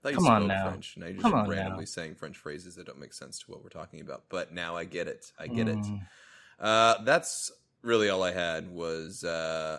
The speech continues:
Speaker 1: M L S All-Star Game, and that really just turned into M L B All-Star <laughs> Game. So
Speaker 2: Yeah, yeah. I mean,
Speaker 1: we don't
Speaker 2: here's the
Speaker 1: got
Speaker 2: thing
Speaker 1: much.
Speaker 2: is, I feel like it's a step down to have to play Arsenal.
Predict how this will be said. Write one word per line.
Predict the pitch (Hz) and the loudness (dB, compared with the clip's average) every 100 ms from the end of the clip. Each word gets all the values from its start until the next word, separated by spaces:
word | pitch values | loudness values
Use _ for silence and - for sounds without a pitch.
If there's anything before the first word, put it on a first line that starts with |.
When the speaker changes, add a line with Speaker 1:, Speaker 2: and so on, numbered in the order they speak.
| - | -6
Speaker 1:
M | 92 | -4
L | 92 | -2
S | 87 | -2
All-Star | 92 87 - 90 | -2 -4 -2 -4
Game, | 90 87 85 85 85 82 _ _ _ | -2 -6 -6 -8 -10 -14 _ _ _
and | 85 82 | -8 -8
that | 82 80 | -8 -6
really | 80 78 | -6 -8
just | 80 - | -10 -12
turned | 80 | -12
into | 80 78 | -8 -8
M | 78 | -8
L | 76 | -8
B | 76 | -6
All-Star | 78 - 202 139 | -4 -4 -4 -6
<laughs> | - | 2
Game. | 208 208 208 - | 4 4 0 0
So | - 214 | 10 12
Speaker 2:
Yeah, | 208 202 202 180 | 12 12 12 8
yeah. | 170 185 180 | 8 10 10
I | 180 | 10
mean, | 196 | 8
Speaker 1:
we | 208 | 10
don't | 247 | 8
Speaker 2:
here's | 214 | 10
the | 214 | 8
Speaker 1:
got | 175 | 10
Speaker 2:
thing | 160 165 | 10 10
Speaker 1:
much. | 160 - - | 6 -2 0
Speaker 2:
is, | 156 151 143 139 - 143 | 6 8 8 6 2 0
I | |
feel | 135 185 180 | 4 6 10
like | 156 147 139 - _ - _ _ _ _ | 10 8 4 -10 _ -20 _ _ _ _
it's | 117 107 | -6 -2
a | |
step | - - 123 107 | 2 4 4 4
down | 110 117 127 | 6 6 6
to | 110 | 4
have | 113 | 4
to | - | 2
play | - 113 | 2 2
Arsenal. | 101 110 - 123 120 127 | 4 2 0 2 2 2